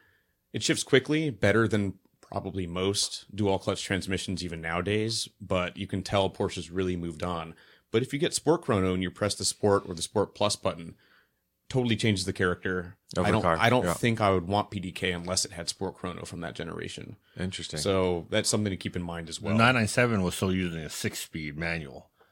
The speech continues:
Speaker 1: Yep,
Speaker 3: They
Speaker 1: six-speed
Speaker 3: had
Speaker 1: manual.
Speaker 3: switched 'cause the nine nine one used the P D K manual, essentially.
Speaker 2: Right.
Speaker 1: Yeah.
Speaker 3: Uh, so the,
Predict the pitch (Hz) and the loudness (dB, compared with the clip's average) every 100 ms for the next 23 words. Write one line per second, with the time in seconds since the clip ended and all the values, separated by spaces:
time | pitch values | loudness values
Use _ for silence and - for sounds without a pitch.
0 | _ _ _ 127 - - 101 98 98 92 | _ _ _ 0 2 0 2 4 4 4
1 | 87 95 82 - 87 - 95 110 113 95 | 4 2 0 -4 -6 -2 4 6 8 6
2 | 92 107 92 87 85 - - _ _ - | 8 8 8 6 2 -2 -10 _ _ 0
3 | 139 87 - 92 85 87 80 71 - 78 | 2 2 2 2 2 0 -2 -6 -6 -6
4 | - 67 78 90 85 87 85 - 87 78 | -8 -10 -2 4 6 4 -2 -8 -8 -6
5 | - 92 85 85 82 | -6 -6 -6 -4 -6